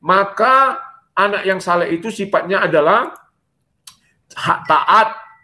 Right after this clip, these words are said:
dan sungguh-sungguh beribadah, suci dan beriman. Maka yang beriman itu adalah anak yang, <clears throat> ya, mau disuruh bapaknya,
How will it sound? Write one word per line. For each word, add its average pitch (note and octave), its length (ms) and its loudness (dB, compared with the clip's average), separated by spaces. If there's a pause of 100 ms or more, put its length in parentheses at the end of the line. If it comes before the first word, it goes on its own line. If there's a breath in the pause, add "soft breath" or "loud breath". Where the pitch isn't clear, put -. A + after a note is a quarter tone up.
dan D3+ 160 -2
sungguh-sungguh E3 560 -6
beribadah, C#3 960 0
suci A3 480 -2
dan E3+ 180 2
beriman. C3+ 600 -2 (320)
Maka A#3 400 2
yang G#3 160 0
beriman F3 400 0
itu E3 320 -4
adalah D3 720 0
anak G#3 720 2
yang, F3+ 480 0 (320)
<clears throat> C#3+ 320 -16
ya, D3 400 -2 (400 soft breath)
mau B3 560 2
disuruh G3 400 -2
bapaknya, D#3+ 640 0